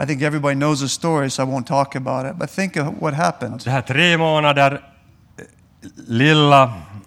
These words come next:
Speaker 2: barnet som inte kan försvara sig
Speaker 1: That this three-month-old baby that couldn't pr-, defend himself,
Speaker 2: blir satt i en liten kista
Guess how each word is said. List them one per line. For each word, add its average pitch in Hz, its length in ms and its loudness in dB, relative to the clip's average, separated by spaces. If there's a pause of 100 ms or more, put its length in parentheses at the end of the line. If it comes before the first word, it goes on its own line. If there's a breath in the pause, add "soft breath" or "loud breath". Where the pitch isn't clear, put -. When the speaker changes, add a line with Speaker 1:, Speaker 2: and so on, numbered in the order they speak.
(140)
Speaker 2:
barnet 127 640 6
som 127 140 0
inte 127 260 -2
kan 110 240 -2
försvara 87 540 -6
sig 78 260 -18
Speaker 1:
That 107 100 -10
this 135 140 -8
three-month-old 151 680 -4
baby 143 380 0
that 131 240 -4
couldn't 180 260 -2
pr-, 147 160 -6 (340)
defend 143 380 0
himself, 127 580 -4
Speaker 2:
blir 135 460 -2
satt - 480 -2
i 127 100 -4
en 117 120 -2
liten 117 440 -4
kista 104 600 -4